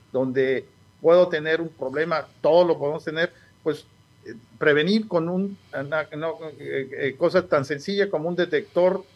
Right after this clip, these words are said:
eh, de humo que, eh, de-, debo tener en las recámaras para que por lo menos me pueda despertar en caso de un incendio, ¿no? Y obviamente comprar, eh, todo lo que son los equipos, eh, eléctricos,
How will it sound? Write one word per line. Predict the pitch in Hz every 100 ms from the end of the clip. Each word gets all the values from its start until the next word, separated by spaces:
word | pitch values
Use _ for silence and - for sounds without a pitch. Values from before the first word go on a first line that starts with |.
| _
eh, | 135 127 127
de | 135
humo | 143 202 220 226 220 _ _ _ -
que, | 131
eh, | 117 _ - - -
de-, | 151 151
debo | 156 180 180
tener | 147 160
en | 156
las | 139 110
recámaras | 98 151 175 185 175
para | 135 117
que | 120
por | 123
lo | 131
menos | 180 190
me | 139
pueda | 127 165
despertar | 156 - 127 - 170
en | 139
caso | 151 143
de | 131
un | 123
incendio, | 110 - 90 90 90
¿no? | 143 - - -
Y | 180
obviamente | 202 220 208 196 196 196
comprar, | 151 139 156 165 170 180
eh, | 175 131 123 120 127 - -
todo | 170
lo | 165
que | 165
son | 139 160
los | 151 -
equipos, | - 156 151 156 135 - 139
eh, | 123 117 - _ -
eléctricos, | 107 135 143 156 139 139 131 127